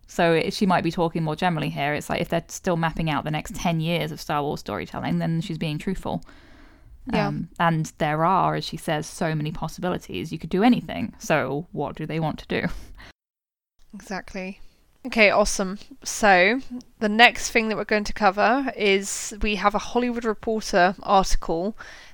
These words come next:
Speaker 2: that basically exists to question Kathleen Kennedy's future with Lucasfilm.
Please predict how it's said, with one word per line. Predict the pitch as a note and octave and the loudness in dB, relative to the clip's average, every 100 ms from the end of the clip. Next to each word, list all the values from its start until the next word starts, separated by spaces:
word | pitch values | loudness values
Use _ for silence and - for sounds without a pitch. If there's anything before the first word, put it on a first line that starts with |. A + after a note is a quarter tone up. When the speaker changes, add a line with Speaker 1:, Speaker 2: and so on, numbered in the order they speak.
| - | 4
Speaker 2:
that | - - - _ | 4 4 -4 _
basically | - A3+ C4+ - B3+ C4 | 4 4 4 -4 -2 -2
exists | A#3 - A3 G#3+ - | -2 2 0 0 -4
to | - | -4
question | - G3+ - - G3+ G3 | -2 -2 -2 0 0 0
Kathleen | G#3 F#3+ G3+ | -4 -4 -4
Kennedy's | G3 G3+ F#3+ F#3+ - | -6 -6 -4 -6 -6
future | - G3 A3 - B3 | -6 -6 -4 -2 0
with | A#3 G#3 | 0 -2
Lucasfilm. | F#3 G3+ A3 - B3+ D#4 | -2 -2 -4 0 0 0